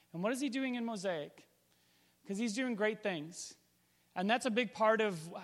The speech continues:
why I felt that it was okay to make this decision now, is through talking with the directional team and through Kurt about what the next season of life looks like at Mosaic.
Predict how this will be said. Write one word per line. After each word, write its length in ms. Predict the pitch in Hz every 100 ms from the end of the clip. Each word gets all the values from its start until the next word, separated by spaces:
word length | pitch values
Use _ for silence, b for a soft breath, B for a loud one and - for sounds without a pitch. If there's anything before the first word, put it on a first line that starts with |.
| 202
why 380 | 190 202 208 196
I 200 | 196 208
felt 720 | - 185 180 180 - - - b b b b -
that 140 | 190
it 80 | 190
was 120 | 185
okay 380 | 185 180 185 180
to 100 | 180
make 240 | 175 170
this 180 | 180 156
decision 500 | 165 - 180 160 165
now, 320 | 160 165 165
is 180 | 156 151
through 220 | - 165
talking 420 | 160 165 165 175 165
with 140 | 156
the 80 | 147
directional 480 | 165 160 - 165 151
team 340 | 165 160 156
and 140 | 151 147
through 120 | 170 139
Kurt 320 | - 165 165
about 380 | 147 156 151 B B B B -
what 220 | 180 180
the 80 | 180
next 240 | 175 175
season 320 | 190 175 170
of 100 | 156
life 300 | 151 156 147
looks 240 | 160 156 -
like 180 | 151
at 140 | 151 147
Mosaic. 640 | 156 143 156 151 147 -